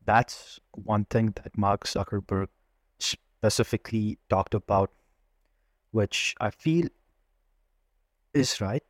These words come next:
because the Apple Vision Pro doesn't quite grasp the idea of social interaction and exercise. Gaming to some extent, I would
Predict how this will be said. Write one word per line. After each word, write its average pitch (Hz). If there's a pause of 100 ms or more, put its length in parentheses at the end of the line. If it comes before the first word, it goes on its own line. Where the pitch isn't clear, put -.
because - (120)
the 101
Apple 113
Vision 127
Pro 123
doesn't 110
quite 104 (760)
grasp 110 (760)
the 104
idea 110
of 110 (1080)
social 120
interaction 107 (120)
and 117
exercise. 170 (400)
Gaming 127
to -
some 123
extent, 113
I 107
would 113